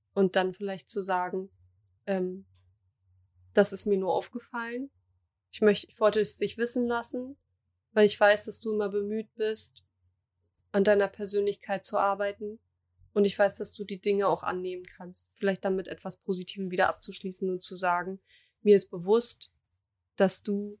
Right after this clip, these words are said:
bemüht bist, an dir zu arbeiten, genauso wie ich auch. Und dass du, ähm, sozusagen das auch verändern kannst, um da diesen positiven Appell vielleicht nochmal zu schaffen, der aber kein direkter Appell ist.“ Also etwas vielleicht mit etwas Positivem zu beginnen,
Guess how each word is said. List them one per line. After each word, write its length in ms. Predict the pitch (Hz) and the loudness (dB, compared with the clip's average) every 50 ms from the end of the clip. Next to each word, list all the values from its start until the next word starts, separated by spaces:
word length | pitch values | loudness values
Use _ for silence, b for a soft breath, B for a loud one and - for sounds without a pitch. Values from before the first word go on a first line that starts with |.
| _ _ - | _ _ -4
bemüht 400 | 196 190 190 202 202 196 _ - | -2 0 2 0 0 -2 _ -2
bist, 380 | - 208 202 - - - - | 0 2 2 2 2 -2 -4
an 120 | 202 190 185 | -4 -4 -4
dir 120 | 190 185 | -4 -4
zu 160 | - - 190 | -6 -4 0
arbeiten, 720 | - 185 185 190 202 208 202 202 - 226 220 226 240 240 | 2 2 2 2 0 -2 -6 -6 -6 -8 -8 -8 -8 -10
genauso 420 | - 220 202 196 190 180 190 175 175 | -8 -4 -4 -2 -2 -4 -6 -8 -10
wie 80 | 180 | -12
ich 180 | - - - - | -12 -10 -2 0
auch. 380 | 185 190 208 220 247 247 - - _ _ _ _ _ _ _ _ - | 2 4 4 4 2 0 -4 -12 _ _ _ _ _ _ _ _ -2
Und 220 | - 202 190 - | 0 0 2 2
dass 240 | 196 185 180 - - | 2 0 0 -2 -6
du, 280 | - 190 190 190 - - | -8 -8 -8 -6 -2 0
ähm, 440 | 190 190 185 185 185 185 190 - - _ _ _ | 0 0 0 -2 -8 -10 -14 -18 -20 _ _ _
sozusagen 640 | - 180 190 - - 196 180 190 180 180 180 185 185 | -2 -2 0 0 -2 -2 0 0 0 0 0 -2 -4
das 160 | 185 180 - | -4 -4 -4
auch 120 | - - - | -4 -6 -8
verändern 500 | - - - - 190 185 180 175 175 170 | -6 -4 -2 0 0 -2 -4 -6 -12 -16
kannst, 520 | - - 180 180 180 - - - - _ _ _ _ _ _ _ _ _ _ - | -14 -12 -12 -12 -8 -8 -8 -8 -10 _ _ _ _ _ _ _ _ _ _ 0
um 360 | 202 190 190 185 185 180 - _ _ _ _ _ _ _ _ _ - | 2 2 2 2 0 -4 -10 _ _ _ _ _ _ _ _ _ 6
da 240 | - 185 185 190 | 8 8 8 8
diesen 280 | 180 180 180 180 180 - | 4 0 -4 -6 -6 -4
positiven 480 | - 208 196 196 185 - 196 190 185 175 | -2 -2 -2 -2 -2 -6 -10 -10 -8 -6
Appell 360 | - - _ - 190 190 185 | -6 -8 _ -8 -8 -8 -8
vielleicht 280 | - 190 185 170 - | -10 -10 -12 -12 -12
nochmal 240 | 190 170 - 190 - | -12 -16 -16 -16 -14
zu 100 | - - | -12 -10
schaffen, 540 | - - - 196 196 - 254 247 254 262 - _ _ _ - | -8 -4 -4 -4 -4 -4 -4 -4 -4 -6 -10 _ _ _ 0
der 140 | 180 180 | 0 0
aber 120 | 175 185 180 | 0 0 -4
kein 200 | - - 196 190 190 | -8 -6 -8 -6 -6
direkter 360 | 190 185 185 185 - 214 202 | -6 -8 -10 -8 -4 -4 -4
Appell 320 | 196 - - 208 180 160 | -4 -6 -8 -8 -8 -6
ist.“ 260 | - 170 170 - - _ _ _ _ _ _ _ _ _ _ _ _ _ | -6 -6 -8 -8 -10 _ _ _ _ _ _ _ _ _ _ _ _ _
Also 200 | - 185 185 185 | 0 0 2 2
etwas 400 | - 170 - - - 190 185 - | 2 0 0 -4 -6 -6 -6 -6
vielleicht 380 | - - 180 175 180 180 - 190 | -6 -6 -10 -10 -10 -10 -10 -10
mit 100 | 175 190 | -8 -8
etwas 280 | 180 - - 180 - - | -8 -10 -8 -12 -12 -10
Positivem 640 | _ - 196 190 202 208 202 - 226 208 226 220 - | _ -2 -2 0 0 -2 -4 -4 -6 -4 -6 -6 -8
zu 120 | - 220 | -10 -8
beginnen, 540 | - 214 196 233 233 240 247 254 269 277 | -8 -6 -2 0 0 0 0 -2 -4 -8